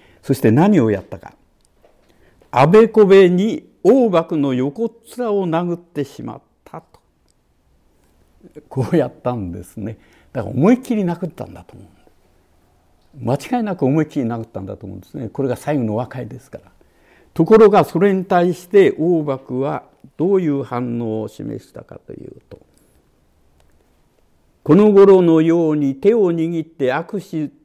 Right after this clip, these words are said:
握手だなどと生ぬるいことでは我慢ができんのじゃ」と、文老氏が言葉を添えていますね。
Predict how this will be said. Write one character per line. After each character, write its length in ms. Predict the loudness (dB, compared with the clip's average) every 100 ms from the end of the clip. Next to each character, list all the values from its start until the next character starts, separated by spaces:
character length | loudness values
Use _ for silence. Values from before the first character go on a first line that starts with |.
| _ -10
握 540 | -8 -8 -10 -6 -8
手 40 | -8 _ -10
だ 240 | -6 -6 -8
な 160 | -8 -6
ど 180 | -6
と 280 | -6 -8 -8 _ _ _
生 420 | -12 -8 -8 -8
ぬ 200 | -6 -6
る 200 | -4 -2
い 220 | -2 -4
こ 200 | -6 -12
と 340 | -6 -4 -2 -4
で 180 | -4 -2
は 320 | -2 -4 -10 -10
我 140 | -6
慢 300 | -4 -4 -6
が 160 | -6 -8
で 160 | -8
き 180 | -8 -10
ん 220 | -10 -8
の 140 | -8 -8
じ 120 | -8
ゃ」 80 | -10
と、 180 | -10 -14 _ _ _ _ _ _ -8
文 300 | -4 -2 -2
老 120 | -4
氏 140 | -8
が 260 | -10 -10 -14 _ -20 _
言 160 | -10 -8
葉 80 |
を 60 | -8
添 200 | -6 -6
え 20 |
て 100 | -6
い 40 | -10
ま 120 | -12
す 120 | -14
ね。 260 | -14 -14